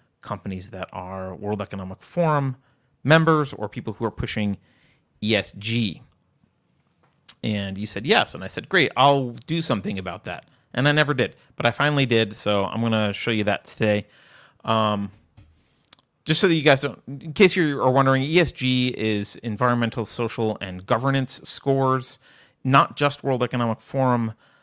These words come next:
uh, partner companies are, are involved in them, but it, it is being pushed by W F members, and, uh,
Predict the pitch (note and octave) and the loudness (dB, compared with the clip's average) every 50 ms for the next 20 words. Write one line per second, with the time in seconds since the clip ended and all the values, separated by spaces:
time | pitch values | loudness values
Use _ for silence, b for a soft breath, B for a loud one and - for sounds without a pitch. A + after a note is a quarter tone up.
0 | b b b - A2 G#2 G2+ G2+ G2+ G2+ G2 G2+ G2+ G2+ G2+ F#2 - - _ _ | b b b -6 -4 -2 -2 -2 -2 -2 -4 -4 -4 -4 -6 -6 -8 -12 _ _
1 | _ _ _ - C#3+ B2 C3+ B2+ - - C3 A#2 A2 A2+ A2 G#2+ G#2+ G2+ - - | _ _ _ 0 0 0 2 -2 -4 -4 -4 -4 -2 -2 -2 -2 -2 -4 -8 -12
2 | _ - G#2+ G2+ - - G2+ G2 F#2+ - - D3 D3+ D#3+ D3 C#3 C3+ B2+ B2+ B2 | _ -6 -6 -4 -4 -4 -4 -6 -6 0 4 6 6 6 4 2 0 2 4 4
3 | A#2+ A#2+ A#2+ b b b b _ _ - A2 F#2+ - _ - C3 G#2 G2 - - | 2 2 -2 b b b b _ _ 0 0 0 0 _ -8 -8 -8 -8 -12 -6
4 | - B2 A#2+ A#2+ A2+ G#2+ B2 G#2+ F#2+ - - D#3+ - - - - C3+ C3 B2+ A2 | -4 -2 -2 -2 0 0 -2 -2 -2 -2 -2 -2 -2 -4 0 2 2 2 2 0
5 | - - - - A#2 B2 A2+ A2 A2+ A2 G#2+ G#2 - A#2 A2 G#2+ G#2 G#2+ G#2 - | -4 -12 -18 -4 -2 0 0 2 2 2 2 0 0 -2 -2 -2 -2 -4 -4 -6
6 | - - _ - A2 G#2+ G#2+ G2+ G2+ G2+ G2+ G#2 - - - _ G2 F#2+ F#2 F#2 | -10 -16 _ -4 -2 -2 0 -2 -2 -4 -6 -8 -10 -14 -14 _ -12 -10 -10 -10
7 | F2+ F2+ | -12 -14